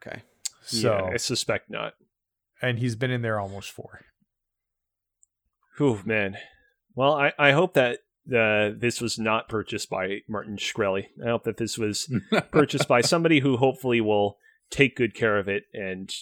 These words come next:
Speaker 3: yeah, I suppose that's all you can hope for from somebody who buys a video game for one point five million dollars.
Speaker 2: It's true.
Speaker 4: You know, okay. So I,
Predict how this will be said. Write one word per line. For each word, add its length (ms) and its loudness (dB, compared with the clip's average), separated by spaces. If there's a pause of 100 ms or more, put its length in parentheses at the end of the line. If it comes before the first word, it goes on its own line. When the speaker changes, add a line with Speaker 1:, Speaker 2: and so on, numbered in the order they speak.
(880)
Speaker 3:
yeah, 200 2
I 80 6
suppose 300 4
that's 200 4
all 140 8
you 80 4
can 120 4
hope 200 4
for 160 4
from 180 -8
somebody 300 -2
who 120 -4
buys 300 2
a 60 -6
video 240 -2
game 200 -4
for 120 -12
one 180 -4
point 220 -10
five 260 -6
million 240 -8
dollars. 480 -8 (500)
Speaker 2:
It's 140 -16
true. 280 0 (340)
Speaker 4:
You 160 2
know, 220 6
okay. 440 0 (240)
So 480 4
I, 120 6